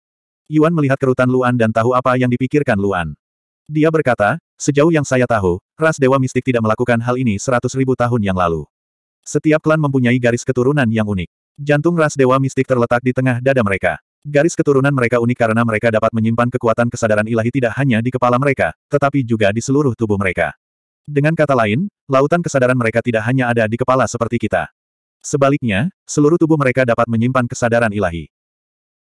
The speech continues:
Luan dan Yao tercengang. Sebenarnya ada hal seperti itu di dunia.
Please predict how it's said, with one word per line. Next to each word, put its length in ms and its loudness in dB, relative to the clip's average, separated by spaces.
Luan 320 2
dan 160 2
Yao 220 2
tercengang. 400 -4
Sebenarnya 560 0
ada 80 2
hal 160 0
seperti 400 -2
itu 160 2
di 80 0
dunia. 400 0